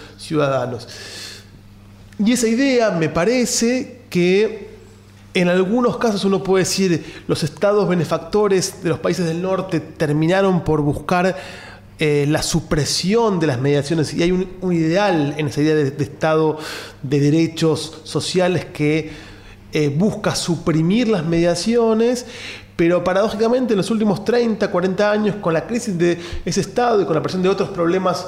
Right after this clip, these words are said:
sociales vinculados con otros sectores, se ha un poco de-,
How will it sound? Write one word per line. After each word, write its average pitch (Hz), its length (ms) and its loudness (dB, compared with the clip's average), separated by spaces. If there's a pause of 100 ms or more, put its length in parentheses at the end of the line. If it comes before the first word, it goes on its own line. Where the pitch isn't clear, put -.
(140)
sociales 180 400 -2
vinculados 160 460 2
con 156 140 0
otros 160 280 -2 (180)
sectores, 220 640 0 (880)
se - 220 0
ha 294 80 4
un 277 80 0
poco - 260 0
de-, 190 140 2